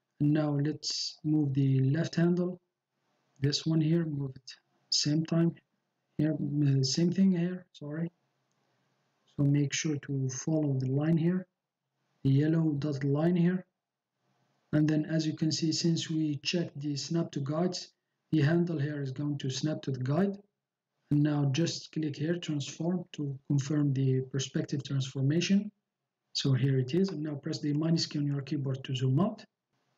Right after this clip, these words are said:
And now let's select the scale tool here. Left click on the upper layer. This one, we just use the perspective tool on it here.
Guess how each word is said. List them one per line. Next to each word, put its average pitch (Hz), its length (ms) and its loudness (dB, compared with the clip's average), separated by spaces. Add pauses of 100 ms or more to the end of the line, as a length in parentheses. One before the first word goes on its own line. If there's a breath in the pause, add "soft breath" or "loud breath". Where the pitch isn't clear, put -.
(140)
And 156 120 4
now 160 120 4
let's 156 240 -2
select 160 380 -2
the 143 120 -2
scale 170 360 -2
tool 202 420 0 (100)
here. 185 300 -2 (1700)
Left 175 300 0
click 202 280 2
on 143 120 -8
the 135 160 -8
upper 180 220 -6
layer. 196 420 2 (260)
This 156 180 -10
one, 185 240 4
we 170 280 0
just 139 260 -6
use 156 220 0
the 139 140 0
perspective 170 640 -4
tool 196 180 4
on 190 160 4
it 190 140 -2 (800)
here. 180 260 0